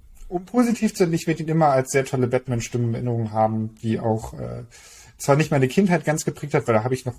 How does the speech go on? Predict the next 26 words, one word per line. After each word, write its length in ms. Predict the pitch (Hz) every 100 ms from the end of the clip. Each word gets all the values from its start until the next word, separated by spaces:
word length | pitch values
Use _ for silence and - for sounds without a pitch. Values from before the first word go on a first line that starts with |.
| -
einfach 260 | 123 113 -
kein 140 | 117
Englisch 280 | 135 135 117
verstanden 480 | 110 - 107 113 123
und 100 | 110
man 120 | 117
muss 160 | 123
halt 120 | 113 - _ _
die 60 | 120
Batman 320 | 120 117 123
Animated 380 | 117 113 117 120
Serie 280 | 113 110 -
auf 100 | -
Englisch 380 | 123 123 120 - _
gucken, 260 | 131 127 117
um 100 | 113
das 140 | 113
halt 140 | 117
mitzubekommen. 960 | 127 - 120 113 117 - 117 117 120 143 - - - - -
Ähm, 420 | 123 120 113 107 -
aber 320 | 131 135 135
trotzdem 880 | - 139 - - 127 120 120 117 - -
wird 200 | 127 127
er 200 | 113 113
immer 380 | 117 110 110 -
Batman 420 | - - - -